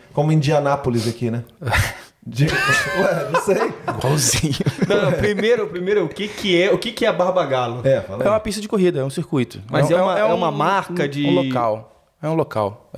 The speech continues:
Speaker 2: Eles usam esse nome em concessionária, em coisa e tal, mas é um
Speaker 3: Ah,
Speaker 2: local.
Speaker 3: eu já vi até placa de carro escrito
Speaker 2: É.
Speaker 3: Barbagalo.
Speaker 2: É, porque na placa do carro é da concessionária.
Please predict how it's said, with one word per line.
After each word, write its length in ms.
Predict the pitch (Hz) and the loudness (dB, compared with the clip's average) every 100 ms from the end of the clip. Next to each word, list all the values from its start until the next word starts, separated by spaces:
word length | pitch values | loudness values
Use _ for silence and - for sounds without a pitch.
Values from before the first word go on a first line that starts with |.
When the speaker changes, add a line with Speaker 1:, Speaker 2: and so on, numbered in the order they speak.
| 117 | 0
Speaker 2:
Eles 260 | 151 160 147 | 2 2 2
usam 280 | 185 170 160 | 2 2 0
esse 160 | - | 0
nome 420 | 139 135 156 120 - - - _ | 2 2 2 0 -2 -16 -20 _
em 80 | 131 | -4
concessionária, 1000 | - 120 127 131 110 120 139 123 107 110 | -2 -2 0 0 0 -2 0 -2 -2 -4
em 320 | 117 117 113 | -4 -4 -4
coisa 240 | 113 120 110 | 0 0 2
e 20 | |
tal, 160 | 123 139 | -2 0
mas 160 | 139 | 2
é 60 | 147 | 2
um 60 | |
Speaker 3:
Ah, 40 | 180 | 2
Speaker 2:
local. 320 | 202 165 104 147 | 0 0 -2 0
Speaker 3:
eu 40 | |
já 120 | 165 | 0
vi 80 | 185 | 2
até 140 | 208 214 | 0 0
placa 340 | 180 185 175 | 0 0 -2
de 80 | 143 | -6
carro 300 | - 147 135 | -2 0 0
escrito 580 | 127 131 127 131 127 120 | -6 -10 -6 -4 -2 -2
Speaker 2:
É. 40 | |
Speaker 3:
Barbagalo. 680 | 131 104 101 120 127 120 110 113 | 0 0 -2 -2 -2 -2 -4 -2
Speaker 2:
É, 140 | 175 | 0
porque 260 | 143 135 147 | 0 -2 -4
na 120 | 135 | -2
placa 240 | 131 127 | -4 -4
do 60 | 131 | -2
carro 200 | 143 143 | -2 -2
é 60 | 151 | -4
da 100 | 160 | -4
concessionária. 640 | 165 156 - 139 110 | -4 -6 -6 -4 -6